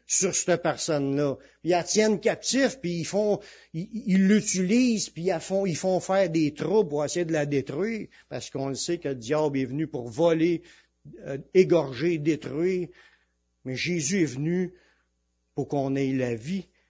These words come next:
Puis dans d'autres passages, il dit, il y avait l'onction pour délivrer tous ceux qui étaient sous l'emprise du diable. Dieu était avec lui, avec Jésus. Puis là, il a donné à ses disciples le même pouvoir. Puis là, les disciples sont partis, puis ont vo-,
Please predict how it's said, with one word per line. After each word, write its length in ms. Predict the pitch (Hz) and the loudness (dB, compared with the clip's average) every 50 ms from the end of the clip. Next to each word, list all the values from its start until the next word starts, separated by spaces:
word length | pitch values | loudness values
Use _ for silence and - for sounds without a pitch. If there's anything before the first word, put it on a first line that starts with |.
| _ _ _ _ _ _ _ _ | _ _ _ _ _ _ _ _
Puis 160 | 139 147 143 | -8 -4 -2
dans 200 | 143 147 147 147 | 0 0 0 2
d'autres 240 | 147 160 165 156 160 | 4 4 2 2 2
passages, 580 | 160 147 139 139 135 - 175 170 170 170 139 139 | 0 0 0 0 0 0 0 0 0 0 0 -2
il 80 | 147 | -4
dit, 140 | 131 120 131 | -4 -2 0
il 20 | 156 | 0
y 40 | |
avait 220 | 151 143 143 151 147 | 2 2 2 2 2
l'onction 800 | 156 185 214 220 214 175 - - - 165 180 196 202 196 190 170 | 2 2 2 0 0 0 0 -2 -2 0 0 -2 0 0 -2 -4
pour 240 | - - 143 135 139 | -4 -6 -6 -4 -2
délivrer 480 | 156 180 170 175 170 127 160 196 202 | -2 -2 -2 -2 -4 -2 -2 -4 -4
tous 180 | 196 - 196 175 | -4 -4 -4 -4
ceux 240 | - - 214 220 208 | -2 0 0 0 2
qui 120 | - 180 | 2 0
étaient 180 | 160 - 190 170 | 0 0 -4 -6
sous 200 | - - 175 165 | -4 -6 -4 -4
l'emprise 600 | 180 170 170 156 123 - 143 175 175 165 147 120 | -4 -4 -6 -8 -10 -8 -8 -6 -4 -4 -6 -6
du 180 | 123 143 139 | -6 -8 -8
diable. 500 | 120 120 147 160 156 156 156 147 135 110 - _ _ _ _ | -6 -4 -2 -2 0 0 0 -2 -2 -4 -8 _ _ _ _
Dieu 340 | - 117 - 160 202 233 220 | -6 -4 0 2 4 4 4
était 160 | 190 - 196 | 4 2 2
avec 420 | 180 180 170 170 165 160 156 - - | 2 2 2 2 0 -2 -2 -4 -6
lui, 300 | 160 190 220 220 180 139 | -4 0 0 2 2 2
avec 240 | 131 127 131 127 113 | 2 0 0 -4 -4
Jésus. 500 | 113 123 131 123 117 113 139 156 147 - - - - _ _ _ | -6 -8 -8 -8 -8 -8 -8 -10 -10 -10 -14 -20 -20 _ _ _
Puis 100 | 147 160 | 0 2
là, 100 | 196 202 | 4 4
il 80 | 180 165 | 4 4
a 40 | 160 | 2
donné 260 | 160 196 208 214 240 | 4 2 2 2 2
à 100 | 233 180 | 0 -2
ses 180 | - - 196 196 | -4 -4 -4 -4
disciples 540 | 160 139 - - - - 277 269 - - 160 | -2 -2 -2 0 2 2 2 0 0 0 0
le 160 | 165 160 156 | 0 0 0
même 320 | 165 175 175 175 170 156 | 0 0 0 0 -2 -4
pouvoir. 640 | - 151 156 135 127 147 156 170 185 180 - 127 - _ _ _ _ - - _ | -4 -6 -6 -6 -4 -4 -4 -4 -4 -8 -10 -14 -20 _ _ _ _ -20 -20 _
Puis 120 | _ 147 160 | _ 0 2
là, 100 | 214 208 | 2 2
les 160 | 190 196 190 | 2 0 -2
disciples 380 | 165 143 - - 240 247 233 - | -4 -4 -4 -2 0 0 -2 -2
sont 200 | - 208 196 - | -4 -4 -4 -4
partis, 460 | - 180 127 - - - - 247 247 | -6 -8 -10 -8 -8 -4 -2 -2 -2
puis 140 | - 185 175 | -2 -2 -2
ont 180 | 165 165 170 | -2 -2 -4
vo-, 240 | 151 175 - - | -2 -4 -4 -4